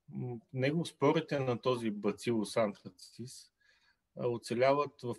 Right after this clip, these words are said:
почвата до десетки години, може и тридесет години и повече. И когато измъртени животни, а, хората наричат тези места проклети полета.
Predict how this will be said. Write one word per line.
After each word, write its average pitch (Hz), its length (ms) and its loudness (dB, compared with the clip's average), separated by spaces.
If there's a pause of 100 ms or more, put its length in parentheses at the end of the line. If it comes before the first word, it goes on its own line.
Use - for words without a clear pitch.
почвата 135 560 -2
до 123 420 0
десетки 123 520 -2
години, 110 420 0
може 104 280 -2
и 98 60 -8
тридесет 110 380 -2
години 104 280 -2
и 98 100 -4
повече. 107 580 -2 (640)
И 123 100 -4
когато 139 440 2
измъртени 127 640 -2
животни, 139 880 0 (320)
а, 123 440 -2 (840)
хората 135 520 0
наричат 117 400 -6
тези 117 240 0
места 110 340 0
проклети 117 560 -4
полета. 101 500 0